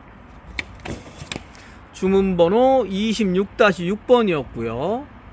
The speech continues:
십이점오짜리가 여섯 개, 십육 센치짜리가 네 개 해서 총 열 개, 오만 원인 제품이었습니다. 자, 오늘 나오는 애들은 딱 일자인 통병에 거기에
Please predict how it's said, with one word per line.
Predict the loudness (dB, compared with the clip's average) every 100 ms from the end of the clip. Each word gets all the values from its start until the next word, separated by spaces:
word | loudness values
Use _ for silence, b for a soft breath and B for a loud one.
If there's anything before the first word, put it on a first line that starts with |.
| -20 -20 -20 B B B -14
십이점오짜리가 | -6 -2 -2 -4 0 2 2 0 -2 -2 0 0 -2 -2 -2 0
여섯 | -2 -4 -8 -4
개, | 0 2 0
십육 | -4 -4 -2 -2 -2
센치짜리가 | -2 -2 -6 -10 -6 -4 -4 0 0 0 -4 -14 -20 -20 -20 -20 -20 -20 -20 -20 -20 -20 -14
네 | 0 4 6 4
개 | 0
해서 | 0 -2 0 0 0 -2 -4
총 | -4 -2 -2 -8 -16 -20 -20 -20 B B -12 2
열 | 6 6 4 2
개, | 0 2
오만 | 2 4 4 4
원인 | 2 0 -2
제품이었습니다. | -2 -4 -2 0 -2 -2 -6 -4 -4 -6 -8 -10 B B B B -2
자, | 2
오늘 | 4 4 6
나오는 | 6 6 4 2
애들은 | 2 2 4 4 2 0 -2 -2
딱 | -2 -2
일자인 | 0 2 2 2 2 2 -2
통병에 | -2 0 0 2 2 2 0
거기에 | 0 2 2